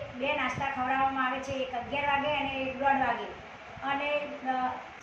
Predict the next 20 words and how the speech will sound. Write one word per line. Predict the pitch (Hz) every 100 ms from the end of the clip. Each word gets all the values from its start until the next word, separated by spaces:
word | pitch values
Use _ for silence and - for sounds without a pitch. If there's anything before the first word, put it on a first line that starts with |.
| -
સિઝન | 294 247 339 330
પ્રમાણે | 302 294 285 320 311
ફળ | 277
આપવામાં | 277 247 254 277 277 269
આવે | 262 269
છે. | - 294 254 214
દર | 240
અઠવાડિયામાં | 262 269 - 262 262 277 269 269 277 - - - -
એક | 262 -
ગુરુવારે | 262 277 294 294 285 302
અને | 285 277
એક | 277 285 -
સોમવારે. | 294 294 269 254 - - - - - - -
અ, | 240 254 247 - -
બ-, | 247 247 262
અને | 269 294
અમારી | 285 269 285 294
બા-, | 269 269 262 254
અમારી | 262 277 294
આંગણવાડીમાં, | 262 262 285 277 269 285 285 294